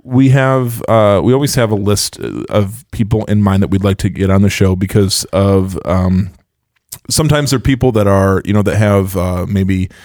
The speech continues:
uh, other ministries they run, organizations that they run, or sometimes they are, you know, uh, like, uh, oh, they've just made an impact on our lives in a particular way. We've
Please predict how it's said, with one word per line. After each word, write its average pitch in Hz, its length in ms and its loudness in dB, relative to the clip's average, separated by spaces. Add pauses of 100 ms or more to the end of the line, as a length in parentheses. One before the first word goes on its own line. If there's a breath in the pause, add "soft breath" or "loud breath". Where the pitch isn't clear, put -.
(380 loud breath)
uh, 64 180 -2 (100)
other 95 180 2
ministries 151 500 0
they 156 100 2
run, 143 240 0
organizations 110 720 0
that 117 160 -2
they 120 140 2
run, 117 500 2
or 98 320 0
sometimes 107 680 0
they 101 360 0
are, 98 440 -2
you 107 100 -2
know, 101 220 2 (440 soft breath)
uh, 92 340 2 (580)
like, 110 400 0
uh, 71 360 -2 (600)
oh, 147 460 2 (460)
they've 135 180 0
just 131 200 -2
made 131 160 2
an 110 60 -4
impact 127 400 -2
on 107 80 -2
our 117 260 0
lives 127 300 0
in 135 60 -2
a 120 40 -2
particular 123 440 0
way. 117 280 2
We've 110 240 0